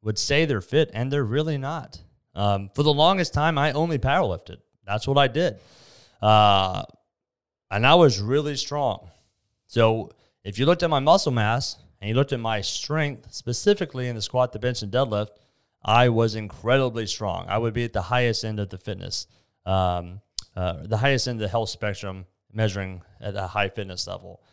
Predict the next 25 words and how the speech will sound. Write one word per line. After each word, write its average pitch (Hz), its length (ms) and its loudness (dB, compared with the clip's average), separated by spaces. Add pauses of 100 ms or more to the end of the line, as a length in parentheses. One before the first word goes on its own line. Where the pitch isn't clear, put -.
(340)
But 123 120 0
my 143 100 8
mobility 151 500 2
was 135 120 -6
terrible. 90 680 -4
My 104 140 0
body 101 340 0
fat 98 240 -4
was 82 140 -14
terrible. 87 440 -10
I 101 120 -2
had 113 240 -2
high 107 180 -2
blood 95 300 -4
pressure, 92 500 -8 (400)
um, 92 720 2
and 104 140 -4
I 98 80 -2
had 104 180 -4
terrible 101 320 -6
endurance. 85 520 -12 (600)
So 123 420 4
in 123 160 -8
that 160 240 2
sense, 135 440 -6